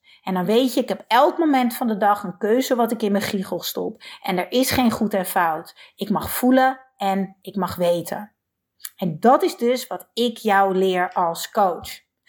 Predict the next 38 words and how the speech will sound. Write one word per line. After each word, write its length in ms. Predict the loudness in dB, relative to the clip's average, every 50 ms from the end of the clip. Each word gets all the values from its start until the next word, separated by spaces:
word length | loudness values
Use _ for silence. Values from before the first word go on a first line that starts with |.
| -20 -20 -12 -6
Ga 220 | 0 2 2 4
me 140 | 4 4 4
volgen 260 | 4 4 4 4 2
op 100 | 0 0
Instagram, 680 | 0 0 0 0 0 0 0 2 2 2 4 4 2 0
eh, 200 | -2 0 0 0 0 2
Charlie's 360 | 0 0 2 2 0 -2 -2
Kitchen, 300 | -4 -4 -2 -2 0 2
daar 120 | 2 2
deel 200 | 4 4 4 4
ik 100 | 2 2
nog 180 | 0 -2 -2 -2
veel 240 | -2 0 0 2 2
meer. 560 | 2 2 2 2 0 0 -2 -8 -16 -20 _
Wil 280 | -6 2 4 6 8 8
je 120 | 6 6 4
met 160 | 2 2 2
mij 240 | 2 4 4 2 2
aan 120 | 2 0
de 80 | 0 0
slag? 440 | -2 0 2 2 4 4 4 2 -2 -10 -20 -20 -16
Ga 320 | -10 -4 0 2 4 4 6
dan 180 | 4 4 4
kijken 380 | 4 4 2 2 2 0 -2 0
in 140 | 2 4 4
de 80 | 4
show 260 | 4 2 2 2 2
notes 280 | 4 4 2 2 0 -2
van 120 | 0 0
deze 360 | 2 4 2 2 0 -2 -6 -4
podcast. 760 | -4 -2 -2 -4 -4 -2 0 0 0 0 -2 -6 -14 -16 -10
Ik 120 | -4 2
heb 240 | 4 6 6 6 6
nog 160 | 4 2 0
een 100 | 0 -2
paar 220 | 0 0 0 0 0
plekjes 440 | -2 -4 -4 -4 -4 -6 -6 -4
vrij 360 | -4 -4 -2 0 0 0 -2